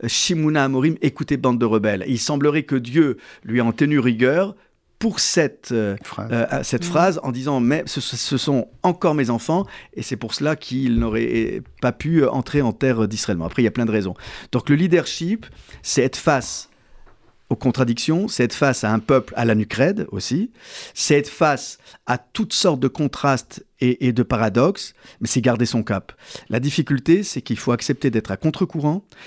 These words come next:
Speaker 1: il faut accepter parfois de renoncer, euh, un tant soit peu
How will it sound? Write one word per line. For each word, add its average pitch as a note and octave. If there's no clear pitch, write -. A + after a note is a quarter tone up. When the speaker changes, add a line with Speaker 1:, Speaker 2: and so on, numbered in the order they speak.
Speaker 1:
il A2+
faut -
accepter C3
parfois B2
de A2+
renoncer, C3+
euh, -
un D#3+
tant F3
soit D3
peu C#3